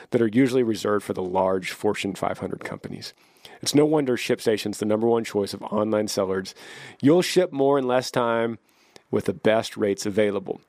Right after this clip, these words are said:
Right now, Granger Smith Podcast listeners can try ShipStation for free for sixty days when you use the offer code Granger. Make your business ready to meet the demands of a massive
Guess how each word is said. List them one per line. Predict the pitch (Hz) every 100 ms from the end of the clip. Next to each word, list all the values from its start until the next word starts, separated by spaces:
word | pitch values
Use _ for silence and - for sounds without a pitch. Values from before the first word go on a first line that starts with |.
| _ _ - -
Right | 139 156
now, | 127
Granger | 113 - 120 123
Smith | - 120
Podcast | - 110 113 101 -
listeners | 98 101 98
can | -
try | 101 - 117 117 123 131 - - -
ShipStation | - - 143 - - 110 101 107 101
for | -
free | - 120 123
for | 117 101
sixty | - - -
days | 117 110 110 -
when | 104
you | 98
use | 113 -
the | -
offer | 120 123 143
code | 131 120 101
Granger. | 120 120 156 156 185 - _ - - - - -
Make | 110 110
your | 117
business | 110 104 101 -
ready | 101 110 113
to | -
meet | 104 104
the | 104
demands | 101 98 101 107 107 - - - -
of | 95
a |
massive | 95 101 110 107 110 120 113 98